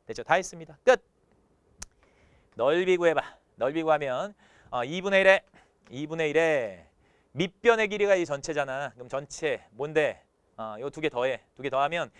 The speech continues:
사인이 묶이겠네. 그죠? 어, 사인 세타가 묶이면서, 됐지? 코사인 세타가 남고, 요거는 얘는 플러스 루트 일 플러스 코사인 제곱 세타에서 이렇게 정리가 될 거 아니야? 됐죠? 그거의 높이가 뭐야? 코사인 제곱이죠?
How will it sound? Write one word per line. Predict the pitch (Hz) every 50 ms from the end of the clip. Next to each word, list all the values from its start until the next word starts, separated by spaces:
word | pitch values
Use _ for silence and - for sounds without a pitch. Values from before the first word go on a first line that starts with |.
| - - _
사인이 | - 196 196 196 202 190
묶이겠네. | 143 127 - - 151 131 117 104 95 90 _
그죠? | - 113 120 135 135 _
어, | - 117 113 107
사인 | - - 151 156 151 156 165 185 202 220 233 _ _ _ _ -
세타가 | - - 196 190 - 190 180 160
묶이면서, | 123 113 - - 147 147 139 139 135 127 - 170 180 190 202 208 226 233 233 226 _ _ _
됐지? | - 135 - 156 143 135 151 202 226 - _ _ _ _
코사인 | - 208 202 - - 214 202 202 185
세타가 | 165 190 180 - - 175 170 165 160
남고, | 131 123 123 - 143 135
요거는 | 131 131 135 147 180 214 240 262 262 220 -
얘는 | 127 147 165 151 127 98 - _ _ _ _ _
플러스 | - 190 190 185 175 - 185
루트 | 135 139 139 _ _ - - 185 202 208 214 220 233 233 _ _ _ _ -
일 | 131 147 170 165
플러스 | - - 180 175 165 165 160 156 - 156
코사인 | - - 175 - - 190 175 175 170 151
제곱 | - 123 117 131 147 -
세타에서 | - 151 135 - 143 127 120 131
이렇게 | 135 151 156 - _ - 156
정리가 | 127 117 117 120 117 120 110
될 | 107 101
거 | - - 107
아니야? | 113 156 170 _ _ _ _ _
됐죠? | - 120 - 135 - _ _ _
그거의 | - 175 196 190
높이가 | 160 170 170 - - 196 202 180
뭐야? | 165 156 156 147 - _ _ _ _ _
코사인 | - 202 - 233 220 208
제곱이죠? | 185 175 165 165 156 156 185 190